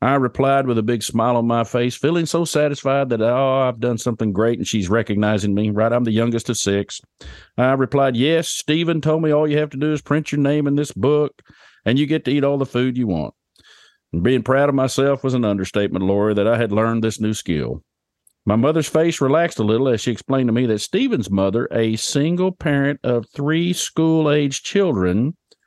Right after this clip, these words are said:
qualified for the free breakfast, but you let, we did not. She then showed me a piece of paper with numbers on it. I didn't quite understand what it was, but in today's world, I will tell you, Lori, it's called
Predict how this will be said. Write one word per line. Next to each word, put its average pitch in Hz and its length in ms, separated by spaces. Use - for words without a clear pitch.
qualified 131 640
for 117 120
the 98 100
free 110 240
breakfast, 104 580
but 131 220
you 131 120
let, 135 420
we 143 280
did 208 220
not. 190 380
She - 140
then 165 180
showed 165 320
me 147 100
a 139 60
piece 139 260
of 113 100
paper 143 280
with 117 160
numbers 120 340
on 98 140
it. 90 60
I - 20
didn't 110 240
quite 127 200
understand 135 520
what 135 120
it 131 140
was, 160 400
but 151 200
in - 80
today's 147 420
world, 131 160
I 131 80
will 127 160
tell 165 120
you, 160 140
Lori, 151 300
it's 143 80
called 147 460